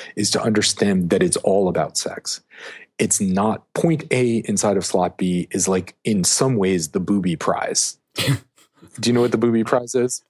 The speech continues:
Speaker 2: I've, I've definitely heard that before. We watch so much American movies and T V, and I, I don't even know what's English anymore.
Speaker 1: Okay.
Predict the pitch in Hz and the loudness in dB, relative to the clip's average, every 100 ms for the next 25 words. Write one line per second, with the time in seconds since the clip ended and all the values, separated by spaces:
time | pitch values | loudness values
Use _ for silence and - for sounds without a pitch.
0 | - 147 - - 120 120 117 127 117 123 | 0 0 0 -2 -2 -2 -4 -4 0 2
1 | 123 120 117 117 123 120 120 135 185 185 | 2 0 -2 -2 0 2 2 2 0 2
2 | 208 - - 190 190 196 175 - 143 127 | 0 0 2 2 4 2 0 -2 -2 0
3 | 120 139 139 143 123 117 123 139 143 123 | 2 0 0 -2 0 -2 0 2 0 -2
4 | 117 - 117 110 123 131 113 107 101 - | -6 -6 -8 -4 0 2 2 -2 -4 -6
5 | 104 107 131 127 107 98 95 98 98 - | -4 -2 -2 -4 -4 -6 -6 -6 -8 -14
6 | 95 98 95 - - _ - 139 104 90 | -16 -12 -12 -14 -20 _ -2 0 0 -2